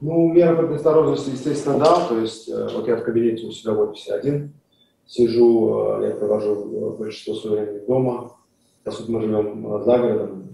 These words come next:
у нас там есть место, где мы можем собираться с семьёй,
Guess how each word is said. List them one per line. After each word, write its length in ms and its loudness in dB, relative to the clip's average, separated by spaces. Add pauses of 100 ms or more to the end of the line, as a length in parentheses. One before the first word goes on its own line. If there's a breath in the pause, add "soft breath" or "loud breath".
у 60 -12
нас 140 -12
там 180 -14
есть 280 -16
место, 360 -6
где 120 -10
мы 80 -10
можем 200 -14
собираться 480 -12
с 60 -20
семьёй, 420 -4